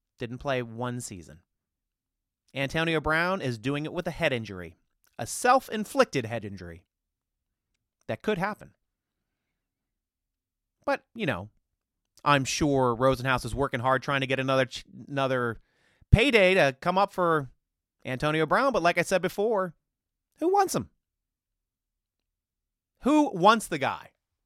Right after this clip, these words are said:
I sure don't. I'd never take him back. Not even for a league minimum contract would I want him back on the Steelers. No way. Done. That ship has sailed.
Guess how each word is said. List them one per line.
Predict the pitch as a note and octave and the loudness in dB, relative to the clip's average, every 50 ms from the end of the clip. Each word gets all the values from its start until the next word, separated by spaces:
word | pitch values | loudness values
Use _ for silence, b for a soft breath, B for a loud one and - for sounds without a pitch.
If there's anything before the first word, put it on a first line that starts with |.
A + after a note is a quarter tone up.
| _ _ _ _ _ _ - | _ _ _ _ _ _ 0
I | - C3 F#3 | 6 6 6
sure | G3+ - G3 C#3 | 6 6 2 0
don't. | A2+ G2+ G#2 - _ _ _ _ _ _ _ _ _ _ _ _ - | 0 -2 -6 -8 _ _ _ _ _ _ _ _ _ _ _ _ 4
I'd | B2 E3+ G#3 | 6 6 6
never | A#3 G3 C#3+ C3+ | 6 0 -2 -2
take | - C3+ A#2 A2+ | -4 -6 -10 -10
him | G2+ | -12
back. | F2 E2+ E2+ F#2+ - _ _ _ _ _ _ _ _ _ _ | -14 -14 -14 -14 -16 _ _ _ _ _ _ _ _ _ _
Not | - A3+ B3 C#4 | 2 4 4 4
even | C#4 B3 A#3 G3 | 4 2 -2 -2
for | - G#3+ F#3+ | 0 0 0
a | E3 | 2
league | C#3+ D#3 E3+ F3 | 2 0 -2 -2
minimum | D3+ C#3 C#3 D3+ D3 D3 C#3 B2 A#2+ | -2 -6 -4 -2 -4 -2 -4 -6 -8
contract | - C3 B2 A#2+ A2+ - B2+ A2 A2 - | -8 -8 -8 -8 -8 -6 -8 -8 -8 -8
would | B2 B2 | -8 -6
I | A#2+ | -6
want | A#2 A#2 A2+ G#2+ | -6 -6 -8 -10
him | A#2 A#2 G#2 | -10 -10 -6
back | A#2+ G#2+ - | -6 -8 -8
on | B2 G#2+ | -8 -14
the | F#2+ | -14
Steelers. | - - - F#2+ F#2+ E2 E2 - - - _ _ _ _ - | -16 -16 -16 -18 -18 -20 -20 -20 -20 -20 _ _ _ _ -2
No | D3 D#3 D#3 D3+ D3+ D3+ D3+ D#3+ E3+ - | 2 4 6 6 6 6 4 2 -2 -6
way. | - A#2+ A#2 C3+ B2+ G#2+ E2+ E2 - _ _ _ - A#2 G2+ | -12 -6 -2 -2 -2 -2 -2 -8 -16 _ _ _ -20 -16 -2
Done. | - F3+ F3 D3+ B2+ G#2 F2 - _ _ _ | 0 0 2 2 0 -4 -8 -16 _ _ _
That | - A#2+ A#2 - | -10 -10 -8 -8
ship | - - G#3 - | -6 -6 -4 -4
has | E3 C3+ | -6 -8
sailed. | - - C#3+ B2 A2+ F#2+ E2+ - - | -6 -6 -6 -6 -8 -10 -12 -16 -20